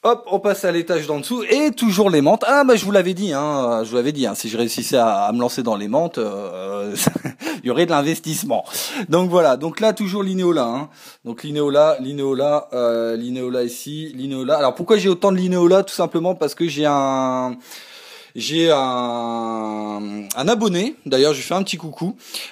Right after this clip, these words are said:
euh, qui a déc-, qui a, enfin, qui voulait me, m'échanger des, des menthes contre des phasmes. Donc du fait, il m'a donné ces linéos-là et, euh,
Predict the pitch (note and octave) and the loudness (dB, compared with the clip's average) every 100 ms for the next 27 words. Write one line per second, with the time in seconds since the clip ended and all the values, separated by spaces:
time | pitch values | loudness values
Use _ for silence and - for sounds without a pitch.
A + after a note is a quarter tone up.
0 | - C3+ C3 C3+ C3 D#3 D3 E3+ - - | -2 2 2 0 0 -2 -2 -6 -4 0
1 | B2 C3+ D3 C3+ E3 F#3 D#3+ D3 C#3+ D3+ | 0 0 -4 -6 -2 0 2 2 2 2
2 | D#3 C#3+ D3+ C#3 C#3+ B2 C3 B2 C3+ D3 | 0 -2 -2 -2 -2 -2 -2 -2 0 0
3 | E3 - D3 D3 B2+ B2 A#2+ B2 B2 D3 | -2 -2 -4 -2 -2 0 0 2 2 2
4 | B2 A2 A2+ A2+ A#2 C#3 C3 A#2+ G#2+ A#2 | -2 -4 -4 -6 -6 -6 -4 -4 -2 -4
5 | B2+ A#2+ A#2 A#2 G#2+ G#2+ C#3 A#2+ A2 G2+ | -4 -6 -4 -2 0 2 2 2 -2 -4